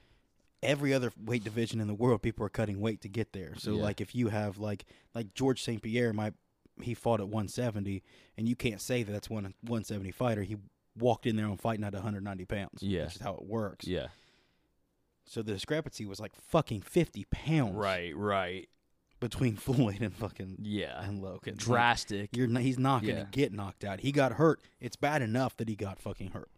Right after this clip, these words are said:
Speaker 2: Yeah.
Speaker 1: Like,
Speaker 2: Yeah.
Speaker 1: that shit just annoys me.
Speaker 2: I know what you mean, though. I get it. I get it. And it's, it's almost like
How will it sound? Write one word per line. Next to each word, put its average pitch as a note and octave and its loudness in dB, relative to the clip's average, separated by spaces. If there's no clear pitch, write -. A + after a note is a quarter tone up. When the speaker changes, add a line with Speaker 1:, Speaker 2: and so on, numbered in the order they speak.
Speaker 2:
Yeah. F#2+ -6
Speaker 1:
Like, - -6
Speaker 2:
Yeah. E2+ -6
Speaker 1:
that G#2+ -10
shit G#2 -6
just G2 -8
annoys G#2 -10
me. G2+ -20
Speaker 2:
I A#2 2
know A#2+ 4
what F#2+ 0
you F#2+ 0
mean, F#2+ -2
though. F#2+ 0
I B2+ 2
get G#2+ 0
it. F#2+ -2
I G#2+ 0
get F#2+ -4
it. F#2+ -2
And F2 -2
it's, G#2+ -2
it's G2+ -2
almost A#2 4
like F#2+ -4